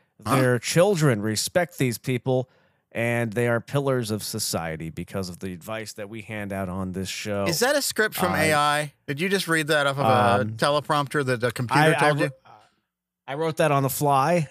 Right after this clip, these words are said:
Speaker 2: and
Speaker 1: <laughs>
Speaker 2: I, I will say that Doctor Laura Schlesinger, uh, she is gonna retire because she cannot keep up with this segment.
Speaker 1: I thought she was
Speaker 2: So
Speaker 1: dead. She's not dead?
Speaker 2: Well, she didn't drop dead. I,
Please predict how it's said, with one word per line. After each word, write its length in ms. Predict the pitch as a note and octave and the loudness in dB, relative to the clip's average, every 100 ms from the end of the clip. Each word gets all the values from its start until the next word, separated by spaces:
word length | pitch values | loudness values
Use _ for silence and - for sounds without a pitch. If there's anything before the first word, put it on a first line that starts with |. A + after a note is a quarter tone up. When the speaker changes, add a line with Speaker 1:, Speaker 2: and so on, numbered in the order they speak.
| - | 0
Speaker 2:
and 360 | F#3+ G#3+ E3+ | 2 4 4
Speaker 1:
<laughs> 140 | E3 C3+ | 2 2
Speaker 2:
I, 920 | G3+ D3 A3 G#3 D3 E3 E3 F3+ G#3 - - | 0 0 0 0 2 4 2 0 -6 -8 -2
I 160 | D3+ | 0
will 240 | D#3 F#3+ G3 | 2 0 0
say 300 | - A3+ F#3+ | 0 0 4
that 200 | E3+ D3 | 2 4
Doctor 400 | E3+ F3 G3 E3 | 4 4 4 0
Laura 380 | C#3+ F3 F#3 | 0 2 2
Schlesinger, 920 | E3+ - C#3+ F3 - G#3 D3+ A2+ C#2 - - | 0 -2 0 0 2 0 2 0 -4 -10 -4
uh, 680 | A2 A2+ A2+ A2+ A#2 A2+ | 0 2 0 0 -4 -6
she 240 | A2+ - E3 | -6 -2 0
is 140 | C#3+ | 2
gonna 160 | D3+ D3 | 2 2
retire 420 | C#3 C3 D#3 D3+ | 0 0 0 0
because 480 | A2+ A2+ A#2+ C3 C3 | -4 -4 -2 -2 -2
she 140 | - | -6
cannot 380 | C3+ A#2+ A2 A#2+ | -6 -4 -4 -6
keep 240 | - C3 A#2+ | -10 -12 -8
up 160 | G#2 - | -8 -6
with 140 | A#2+ | -8
this 180 | G#2+ G#2+ | -8 -6
segment. 420 | - B2+ D3+ F2 - - | -6 -8 -8 -12 -12 -6
Speaker 1:
I 120 | F3 | -4
thought 180 | G#3 C4 | 0 -2
she 140 | - | -2
was 140 | G3+ F3+ | -2 2
Speaker 2:
So 100 | C#3+ | 4
Speaker 1:
dead. 400 | F3+ A#3+ B2 - | 4 2 -2 -8
She's 220 | - D3 D3 | -10 -4 0
not 220 | E3+ E3 | 0 2
dead? 320 | E3+ F#3+ C4 _ _ _ _ _ _ _ _ _ _ _ _ _ | 0 0 -2 _ _ _ _ _ _ _ _ _ _ _ _ _
Speaker 2:
Well, 400 | E3+ F3 D#3+ D#3 - _ - C#3+ | 4 6 6 2 -2 _ -12 -6
she 180 | C#3+ E3+ | 0 2
didn't 180 | D#3+ E3 | 2 2
drop 240 | E3 D#3+ | 2 2
dead. 240 | D#3+ D#3+ | 2 2
I, 80 | F3 | 2